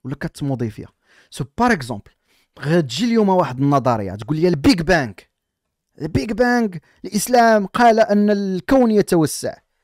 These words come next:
Maybe من هنا واحد ال-، الخمسين عام غيجي شي واحد غيكتشف شي تخربيقة ما عرف شنو. كما كان زمان كانوا تيقولوا أن الكون ستاتيك، جا أينشتاين، لعيبات، ها أنت تبدل.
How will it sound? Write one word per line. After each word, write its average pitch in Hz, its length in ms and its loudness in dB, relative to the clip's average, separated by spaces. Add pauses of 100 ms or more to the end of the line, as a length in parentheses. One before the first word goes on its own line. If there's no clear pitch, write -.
(600)
Maybe 427 480 2
من 214 200 -2
هنا 170 160 2
واحد 127 240 0
ال-، 92 680 -10
الخمسين 127 460 -6
عام 175 240 -2
غيجي 127 280 -4
شي - 160 -10
واحد 147 360 0
غيكتشف 131 480 -6
شي 143 380 -6 (440)
تخربيقة 165 720 2
ما 156 120 2
عرف 123 220 -2
شنو. 240 320 -6 (520)
كما 233 220 0
كان 208 240 0
زمان 160 440 2
كانوا 151 320 0
تيقولوا 143 420 -4
أن 139 140 0
الكون 131 680 -2
ستاتيك، 151 580 -6 (300)
جا 165 260 -4
أينشتاين، 208 760 -4 (640)
لعيبات، 170 640 0 (840)
ها 202 160 4
أنت 285 140 0
تبدل. - 480 -10